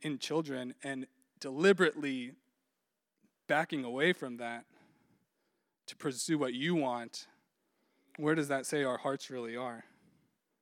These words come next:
So how does the lordship of Christ influence the way that we work? These are the questions that we should ask ourselves. If you realize that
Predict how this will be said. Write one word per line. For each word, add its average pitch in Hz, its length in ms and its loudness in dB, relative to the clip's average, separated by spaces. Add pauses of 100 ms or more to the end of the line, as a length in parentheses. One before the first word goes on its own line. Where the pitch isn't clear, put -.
(1600)
So 143 120 -4
how 185 200 8
does 208 180 4
the 156 100 2
lordship 156 500 4
of 143 100 -4
Christ 147 520 0 (920)
influence 156 520 0
the 139 120 -4
way 123 320 -4 (480)
that 131 100 -10
we 131 140 -6
work? 131 300 -8 (720)
These 151 180 -2
are 156 80 4
the 143 80 -2
questions 139 380 -6
that 135 120 -8
we 127 100 -8
should - 140 -10
ask 131 320 -8
ourselves. 123 600 -14 (1080)
If - 60 -4
you 170 80 2
realize 185 380 10
that 143 240 4